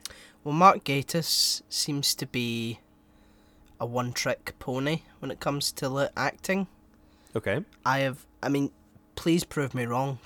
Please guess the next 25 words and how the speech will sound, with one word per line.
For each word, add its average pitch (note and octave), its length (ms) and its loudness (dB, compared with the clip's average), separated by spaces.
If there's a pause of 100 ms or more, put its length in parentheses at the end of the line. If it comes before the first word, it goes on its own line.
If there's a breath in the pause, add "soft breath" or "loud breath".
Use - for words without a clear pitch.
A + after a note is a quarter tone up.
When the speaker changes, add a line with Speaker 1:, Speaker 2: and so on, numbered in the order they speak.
Speaker 1:
because B2 600 -4
he's C3+ 180 -2
a, C3 80 -2 (220)
he D3 140 2
is D#3 120 4
a D#3 80 2
great C3 220 0
actor, B2+ 500 2 (540 soft breath)
but A#2 80 -2
he C#3 60 0
Speaker 2:
Hmm. B2+ 60 2
Speaker 1:
seems D3+ 340 2
to - 100 -4
play C3 520 0 (1080 soft breath)
a A#2 60 -6
sort - 240 2
of A#2+ 360 -6 (220)
middle-aged, C3+ 920 -2 (340)
upper-class C3 680 0
man C3 400 2 (240)
in C3 120 -4
everything B2+ 640 -4
that B2 100 -4
he A#2+ 80 -4
does, C3 460 -2